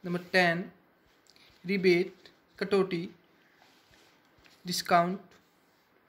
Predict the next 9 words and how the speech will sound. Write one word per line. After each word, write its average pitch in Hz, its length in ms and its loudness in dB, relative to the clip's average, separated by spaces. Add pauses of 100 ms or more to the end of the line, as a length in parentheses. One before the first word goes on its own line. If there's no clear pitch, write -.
(260)
enu, 180 300 0
मानसिक 180 500 0
थकावट, 165 540 -2 (1200)
awareness। 180 720 0 (1900)
Number 175 240 -4
thirteen, 180 680 -4 (1000)
निक, 180 380 -4
जाति 175 380 2
संबंधी 165 680 -8